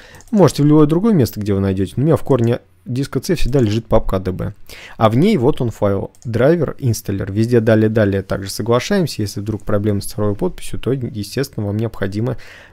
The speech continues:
посмотреть мое видео. Если нужно вручную драйвер установить, вот драйвера, вот и вот для шестидесяти четырехбитной системы. Ну, здесь все вместе они даже запиханы. Ставите драйвер вручную.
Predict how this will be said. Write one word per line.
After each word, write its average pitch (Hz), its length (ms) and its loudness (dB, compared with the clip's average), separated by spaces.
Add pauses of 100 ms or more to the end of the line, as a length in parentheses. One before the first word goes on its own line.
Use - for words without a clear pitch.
посмотреть 98 480 0
мое 101 160 -2
видео. 92 260 -8 (300)
Если 143 220 0
нужно 139 320 4
вручную 117 400 0
драйвер 110 320 2
установить, - 380 -2
вот 131 140 -2
драйвера, 98 520 -4
вот 156 300 -2 (480)
и 147 100 2
вот 104 240 0
для 101 140 -4
шестидесяти - 380 -8
четырехбитной 110 520 -4
системы. - 480 -10 (680)
Ну, 180 100 2
здесь 117 180 0
все - 160 -2
вместе 101 320 -2
они 92 100 -4
даже 95 200 -6
запиханы. 101 560 -10
Ставите 147 640 0
драйвер 107 420 -2
вручную. 101 560 -8